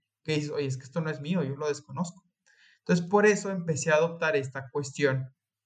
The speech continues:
y por eso es bien importante el siguiente mensaje que voy a dar. Las tarjetas de crédito no son malas. Por ahí hu-, hubo una influencer, eh, de otro país con la que me peleé en Instagram una vez que decía,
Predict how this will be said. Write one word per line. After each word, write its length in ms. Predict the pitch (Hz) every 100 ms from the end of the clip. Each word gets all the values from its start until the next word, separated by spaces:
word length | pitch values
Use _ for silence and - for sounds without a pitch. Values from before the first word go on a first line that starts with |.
| _ _
y 100 | 170
por 180 | 147 160
eso 80 |
es 60 | 175
bien 180 | 170 190
importante 460 | 214 165 - 151 160
el 60 |
siguiente 260 | - 139 139
mensaje 180 | 139 131
que 100 | 131
voy 100 | 110
a 40 |
dar. 120 | 78 - _ _ _ _ _ _ _ _
Las 240 | - 160 170
tarjetas 540 | 175 170 214 214 247
de 100 | 214 -
crédito 400 | 180 185 - 175
no 240 | 151 170
son 440 | 170 - 165 170
malas. 600 | 165 143 131 - - - _ _ _ _ _ _
Por 180 | - 143
ahí 260 | 139 151 170
hu-, 180 | 170
hubo 440 | 165 170 170 165 175
una 120 | 180
influencer, 680 | 170 139 135 139 - 170 165
eh, 220 | 139 131 127
de 140 | 160
otro 320 | 147 175 170
país 300 | 165 139 143
con 140 | - 139
la 60 |
que 100 | 135
me 100 | 127 -
peleé 180 | 120 131
en 80 | 143
Instagram 380 | 147 156 143 135
una 160 | 135
vez 220 | 135 131 -
que 120 | 131
decía, 460 | 123 - 135 127